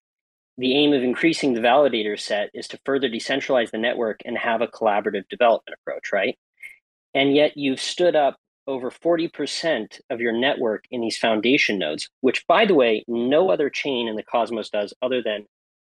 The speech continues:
Comdex, Persistence, and previously Sentinel. Okay, so that's, a, again, just like,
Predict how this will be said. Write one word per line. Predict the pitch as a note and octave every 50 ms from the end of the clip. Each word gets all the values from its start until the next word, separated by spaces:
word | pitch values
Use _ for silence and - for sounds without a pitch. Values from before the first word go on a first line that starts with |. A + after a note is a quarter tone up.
| _ _ _ _ _ _ -
Comdex, | - - C3+ C3 C3 A#2+ A2 G#2 C3 - - - - - - - _ _ _ _ _ _ _ _ _ _ _ _ _ _ _ _
Persistence, | - D#3 C3 - - D#3+ C#3+ - - B2+ B2 A#2+ - - - _ _ _ _ _ -
and | A#2 G#2 -
previously | - - B2+ A2+ A2+ - - G#2+
Sentinel. | - - - D3 A#2+ G#2+ - - G2 F2 - _ - D3 - _ _ _ _ _ _ _ _ _ -
Okay, | - - A2 G#2+
so | - - B2
that's, | A#2 - -
a, | A2+ G#2+ G#2+ A2+ - - - -
again, | A2+ A2 - - C3 A#2 A2 - _ _ _ _ _ _ _ _ _ _ _ _ _ _ _ _ _ _ _ _ _ _ _ _ _ _ - A2 B2 B2+
just | - B2 - -
like, | A#2 -